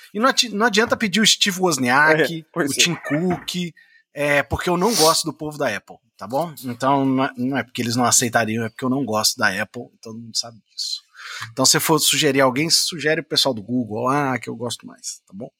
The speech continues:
Speaker 1: Vamos lá, senhores, competitividade. Vamos começar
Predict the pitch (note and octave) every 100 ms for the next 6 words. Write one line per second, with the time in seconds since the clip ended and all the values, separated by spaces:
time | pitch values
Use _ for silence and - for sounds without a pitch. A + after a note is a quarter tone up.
0 | _ _ - - - B2+ G#2+ _ _ _
1 | _ _ _ - C#4+ C#4+ G#3 D3+ - F3+
2 | F3+ C3 - - - C4 - B3+ A#3+ -
3 | - G#3 - F4+ F4+ - C4+ G3+ - E3
4 | F#3+ D3+